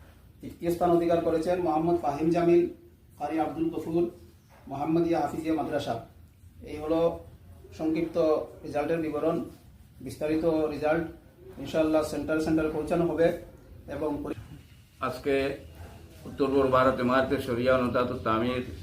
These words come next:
Speaker 2: এর অধীন তনজিউল মাদারিস ইসলামিয়া পরীক্ষা বোর্ডের গৃহীত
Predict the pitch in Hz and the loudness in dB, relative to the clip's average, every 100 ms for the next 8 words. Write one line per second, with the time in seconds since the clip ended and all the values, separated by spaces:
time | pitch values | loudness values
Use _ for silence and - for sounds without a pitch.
0 | - 123 110 110 - - 110 127 113 90 | -6 0 0 -2 -8 -2 0 4 4 2
1 | - - - - - - - - 127 117 | -4 -12 -14 -8 -6 -6 -8 -2 2 4
2 | 123 120 113 110 113 113 120 92 117 117 | 4 4 4 4 2 0 -6 -6 -2 0
3 | 120 123 127 131 - - - - - - | 2 2 2 0 -6 -12 -14 -14 -14 -16
4 | - - - - 117 110 127 113 113 120 | -16 -16 -10 -4 -2 2 4 4 2 2
5 | 123 90 - - - - - - - - | 2 2 -4 -14 -20 -20 -20 -20 -20 -20
6 | - - - - - - - - 113 95 | -20 -20 -20 -20 -20 -20 -20 -16 -10 -2
7 | 117 123 127 | 0 2 6